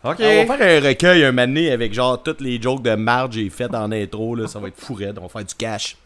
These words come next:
Speaker 1: Mhm. Du gros, <laughs> gros cash.
Speaker 2: Fait que, euh,
Speaker 1: Mais toi, t'as-tu du, du feedback positif, là, de, de ces jokes-là, là ? C'est pour ça que tu continues.
Speaker 2: Ben ouais, ben oui, y a du monde qui sont crampés raides, là. Y a du monde qui en parle pas.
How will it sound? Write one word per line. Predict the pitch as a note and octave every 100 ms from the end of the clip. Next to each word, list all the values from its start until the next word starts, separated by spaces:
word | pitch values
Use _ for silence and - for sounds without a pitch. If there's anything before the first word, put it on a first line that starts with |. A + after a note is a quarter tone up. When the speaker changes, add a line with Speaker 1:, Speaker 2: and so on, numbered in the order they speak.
| _
Speaker 1:
Mhm. | C3 C3+ C3+ D3+ F3+ F#3 A3 - _ _ _ -
Du | G2+ G2+
gros, | C3 C#3+ D3+ C3+ -
<laughs> |
gros | A2+ B2 B2 A2
cash. | G2+ F#2+ - - - _ _ _ _ _ _ _ _ - - - - - - - - - - D#3
Speaker 2:
Fait | A#2
que, | -
euh, | C3+ C#3 C#3 C#3 C#3 C3+ C3+ C3+ C3+ C3 A#2+ -
Speaker 1:
Mais | -
toi, | A#3+
t'as-tu | - F3+ -
du, | B3+ - F3
du | B2+
feedback | A2+ D3 B2+ D3+ -
positif, | C3 G#2+ - C#3+ D3 -
là, | F#2+ F2+
de, | E2 E2+ F2 E2+
de | E2+
ces | - F#2
jokes-là, | E2+ F#2 E2 F#2+ F#2+
là ? | E2+ D#2+
C'est | -
pour | F#2+
ça | A2+
que | -
tu |
continues. | - G2+ A#2
Speaker 2:
Ben | C3 C3+ C3
ouais, | E3 A#3 G#3+
ben | C3+
oui, | D3
y | A2+
a |
du | G#2+
monde | C3+ C#3
qui | -
sont | B2+
crampés | A#2 A#2+ A2 C3+
raides, | A#2 B2+
là. | D3+ E3 E3 C#3+ D#3 - E3+ A#2+
Y | A2+
a |
du | G#2
monde | A#2 A2+
qui | B2
en | A2
parle | A#2 A#2
pas. | -